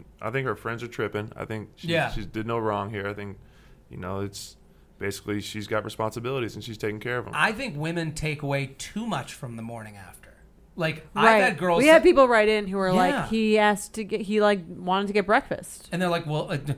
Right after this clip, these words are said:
Speaker 2: I didn't think we
Speaker 3: So
Speaker 2: were getting married today."
Speaker 3: <laughs> Right.
Speaker 2: And it's like, "No, that's not what's going," y-, you know, any nicety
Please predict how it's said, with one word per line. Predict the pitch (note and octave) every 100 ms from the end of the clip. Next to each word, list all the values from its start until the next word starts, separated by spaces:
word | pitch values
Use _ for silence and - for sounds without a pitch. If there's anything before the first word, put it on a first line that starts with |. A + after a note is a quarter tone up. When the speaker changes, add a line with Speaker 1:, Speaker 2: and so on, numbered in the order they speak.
| - - -
Speaker 2:
I | -
didn't | E3 D3
think | C3+ D3
we |
Speaker 3:
So | E3
Speaker 2:
were | D3
getting | D3 C#3 C#3+
married | D3 E3 E3+ E3 E3
today." | D3+ D#3 - - D#3 B3
Speaker 3:
<laughs> |
Right. | D#3+ A#3+
Speaker 2:
And | A3
it's | A#3 A3+ B3
like, | C4+ G#3
"No, | B3+ D4+ F4 G4 - G3 D3
that's | B3 C#4
not | E4+ E4+
what's | A#3+ -
going," | G3 F3+ D#3 - - -
y-, | G#3+ -
you |
know, | A3+ G3+ A3+
any | D#4 F#4
nicety | G#3+ F3+ F#3 B3 - G#3 E3+ D#3 D#3 D#3